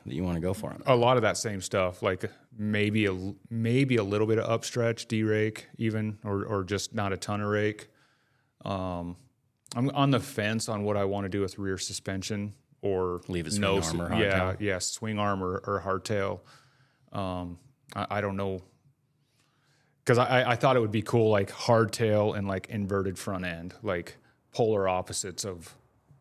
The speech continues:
Speaker 2: you know, in the suspension world. You
Speaker 1: Yeah.
Speaker 2: know what I mean? Like,
Speaker 1: Put the best and the worst together.
Speaker 2: <laughs> Yeah. And, and just look at, you know, have people be like,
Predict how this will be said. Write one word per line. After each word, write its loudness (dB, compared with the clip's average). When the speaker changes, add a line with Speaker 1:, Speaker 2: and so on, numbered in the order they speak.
Speaker 2:
you -2
know, -2
in -2
the 0
suspension -2
world. 0
You 4
Speaker 1:
Yeah. 6
Speaker 2:
know 6
what 0
I 2
mean? 2
Like, -2
Speaker 1:
Put 2
the 2
best 0
and 0
the 0
worst -2
together. 4
Speaker 2:
<laughs> -2
Yeah. 4
And, 4
and 4
just 4
look 4
at, 0
you 0
know, 0
have 2
people 2
be 4
like, 2